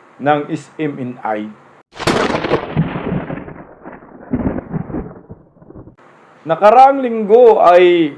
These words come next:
tinampo ko na rin ho yan dito sa Bisdak Pilipinas. Na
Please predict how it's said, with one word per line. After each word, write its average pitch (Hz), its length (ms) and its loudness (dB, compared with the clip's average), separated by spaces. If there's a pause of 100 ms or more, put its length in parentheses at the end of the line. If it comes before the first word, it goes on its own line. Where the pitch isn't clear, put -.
(460)
tinampo 170 480 -2
ko 170 80 -2
na 160 160 4
rin 147 160 -2
ho 147 160 -2
yan 147 240 2
dito 139 240 -4
sa 131 160 -4
Bisdak 123 400 -6
Pilipinas. 110 720 -8 (1040)
Na 139 480 4